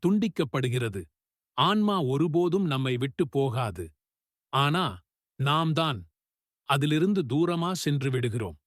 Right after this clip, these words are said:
நமக்கு அதை உணர முடியாத மாதிரி, ஏதோ ஒன்று நம்மை கொஞ்சம் கொஞ்சமா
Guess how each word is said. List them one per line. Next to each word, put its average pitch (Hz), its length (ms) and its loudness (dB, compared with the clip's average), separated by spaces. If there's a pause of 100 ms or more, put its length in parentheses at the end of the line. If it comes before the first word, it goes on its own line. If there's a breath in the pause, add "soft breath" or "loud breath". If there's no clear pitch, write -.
(460)
நமக்கு 208 500 0
அதை 143 200 -2
உணர 190 400 0
முடியாத 151 460 0
மாதிரி, 135 460 -2 (340)
ஏதோ 175 480 2
ஒன்று 147 360 0
நம்மை 127 360 -2
கொஞ்சம் 135 400 0
கொஞ்சமா 135 420 -2